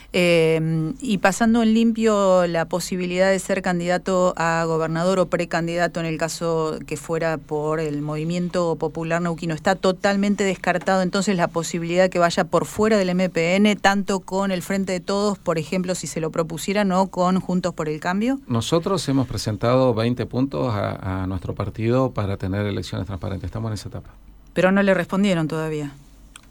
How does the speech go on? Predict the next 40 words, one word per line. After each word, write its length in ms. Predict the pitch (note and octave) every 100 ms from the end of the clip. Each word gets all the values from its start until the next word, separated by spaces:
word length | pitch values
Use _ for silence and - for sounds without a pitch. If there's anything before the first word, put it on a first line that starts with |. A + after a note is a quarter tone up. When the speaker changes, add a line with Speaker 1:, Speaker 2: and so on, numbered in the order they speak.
| -
Speaker 2:
No, 160 | E3+ E3+
pero 160 | C#3
yo 240 | A#2+ C#3+ C#3
confío 480 | B2+ A#2+ D3 D3 A#2+
que 80 |
las 120 | A2 G2
nuevas 360 | B2 D3 -
autoridades, 840 | B2+ C3 C3 C3+ C3+ B2+ C3+ - -
eh, 340 | G#2+ G#2 G2+ -
en 160 | A2+ G2
donde 220 | G2 F#2+
está 640 | F2+ A2+ A#2 G#2+ G#2 G2+ - - - -
comandado 600 | - G#2+ G#2 A2+ B2 A#2
por 180 | G2 G2+
la 180 | G2 G2
convención, 640 | G#2+ G2 G#2 G2+ B2+ A#2 G2+
por 240 | G2+ F#2+
el 220 | F#2+ F#2+
verdadero 440 | G2 G2 G#2 A#2+ A#2
jefe 380 | - B2+ A2+ G2+
que 120 | G2
tiene 420 | A2+ A2 G2+ G2+
la 240 | G2 G2+
línea 280 | G2 G#2+ A2+
azul, 400 | A2+ C#3 C3 F3 - - - - - - -
este, 960 | G#2 F#2 - F#2+ F#2+ F#2 F#2 F#2 F#2+ G2
van 140 | A#2
a 80 | A#2+
tener 220 | A#2 A2+
la 140 | A#2+ G#2+
lucidez 500 | G2+ A2+ A2 G#2+ G#2+
y 40 |
la 80 | G#2
generosidad 600 | - G2+ G2+ A2 A2 B2+
de 80 | B2
pensar 280 | A2 - G#2+
lo 100 | G#2
mejor 260 | F#2 G2+
para 180 | G#2 G2+
Neuquén. 300 | G2+ G2